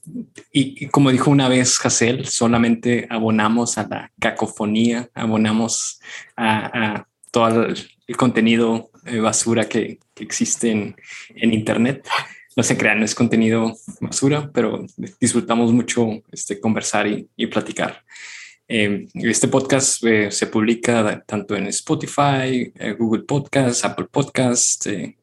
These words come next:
YouTube, este, Evox. Eh, igual si quieren ahí, eh, dejarnos, eh,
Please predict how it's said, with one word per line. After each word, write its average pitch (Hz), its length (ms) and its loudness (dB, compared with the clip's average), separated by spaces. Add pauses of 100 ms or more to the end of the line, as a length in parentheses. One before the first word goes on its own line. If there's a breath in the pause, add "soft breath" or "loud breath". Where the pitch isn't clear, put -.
YouTube, 135 540 2 (560 loud breath)
este, 98 500 0
Evox. 139 680 0 (420 soft breath)
Eh, 104 240 -2
igual 110 240 2
si 120 240 0
quieren 117 240 4
ahí, 107 460 -2
eh, - 100 -8
dejarnos, 110 840 -2
eh, - 80 -12